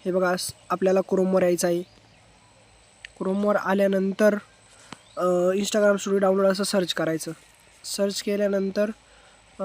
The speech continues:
तुम्ही इथं बघू शकता, <clears throat> ही पहिलीच लिंक जी आहे, Instagram-ची जी लिंक आहे त्यावरती टॅप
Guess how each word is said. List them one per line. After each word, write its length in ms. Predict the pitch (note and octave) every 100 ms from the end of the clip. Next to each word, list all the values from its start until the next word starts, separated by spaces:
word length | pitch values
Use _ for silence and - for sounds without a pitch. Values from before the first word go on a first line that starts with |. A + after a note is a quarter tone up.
| F3+
तुम्ही 200 | G#3 G#3+
इथं 180 | G3+ G3+
बघू 220 | F#3+ F3+
शकता, 380 | G3+ F#3+ - F#3+ F#3+ _ -
<clears throat> 20 |
ही 340 | A#3 A3+ G#3+ G#3+
पहिलीच 380 | G3+ G3 G#3 G3
लिंक 160 | G3+
जी 60 | G3
आहे, 200 | F3+ F#3+
Instagram-ची 680 | F#3+ - F#3+ G3+ G3 G3 G#3
जी 180 | F#3+ G3+
लिंक 220 | G#3+ G#3
आहे 380 | G3+ G#3 - - - - _ -
त्यावरती 320 | - G3 G#3 G#3
टॅप 220 | G3+